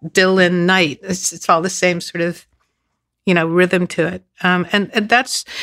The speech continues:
it's funny because all these years I've had different publishing companies, and I always sort of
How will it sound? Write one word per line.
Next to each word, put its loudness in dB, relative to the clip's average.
it's 2
funny 0
because 2
all 4
these 2
years 4
I've 0
had 0
different 0
publishing -2
companies, 0
and 0
I 2
always 2
sort -2
of 0